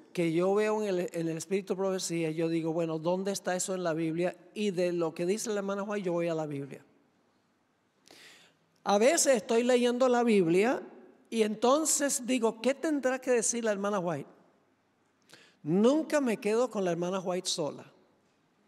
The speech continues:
No porque no crea que fue profeta de Dios,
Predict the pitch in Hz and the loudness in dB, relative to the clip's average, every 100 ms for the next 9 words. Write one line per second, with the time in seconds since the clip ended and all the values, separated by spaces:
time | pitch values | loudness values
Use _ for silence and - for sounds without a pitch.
0 | _ _ - 147 180 240 302 285 214 214 | _ _ -4 2 4 4 2 2 2 2
1 | 208 196 214 185 - 147 180 185 185 156 | 2 2 4 2 -4 -4 -2 0 -2 -2
2 | 175 170 165 147 - 185 - - - | -2 0 -2 -2 -4 -4 -4 -10 -18